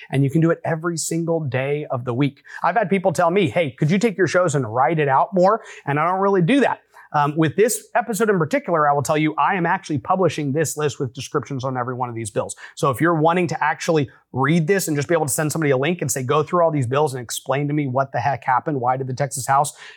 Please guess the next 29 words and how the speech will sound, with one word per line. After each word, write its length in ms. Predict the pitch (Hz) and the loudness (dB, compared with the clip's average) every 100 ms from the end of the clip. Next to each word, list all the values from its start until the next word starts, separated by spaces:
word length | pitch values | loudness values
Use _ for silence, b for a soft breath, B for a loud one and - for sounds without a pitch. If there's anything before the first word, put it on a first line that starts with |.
| _ | _
kill 300 | 170 139 - _ _ _ | -2 -2 -6 _ _ _
tons 640 | - - - 170 175 214 190 | -8 -4 0 2 2 2 0
of 100 | 170 | 0
conservative 420 | 180 185 175 147 | 0 2 2 2
policy?" 540 | 160 165 185 294 302 B B | 2 2 2 0 -2 B B
then 140 | - 156 | 0 2
you're 140 | 170 | 4
gonna 140 | 196 160 | 4 4
have 160 | 170 | 2
a 60 | 156 | 2
link 300 | 147 185 185 | 2 0 0
that 120 | 175 | -4
you 100 | 170 | -2
can 160 | 170 160 | -2 0
go 160 | 147 | 2
read 340 | 127 165 269 285 | 2 2 2 2
this 300 | 262 - b b b 196 | 0 -2 b b b 4
or 360 | 214 208 196 - _ | 6 6 2 -6 _
watch 360 | 151 165 160 175 | 2 2 2 0
it, 200 | 170 - | 0 0
listen 300 | 147 147 151 | -2 0 0
to 160 | 165 | 2
it, 120 | 160 131 | 0 2
however 240 | 147 175 | 0 2
you 80 | 185 | 0
wanna 140 | 175 | 0
consume 340 | 151 156 165 156 | 0 -2 0 0
the 80 | |
information. 480 | 151 135 143 127 - | -2 -2 -2 -2 -4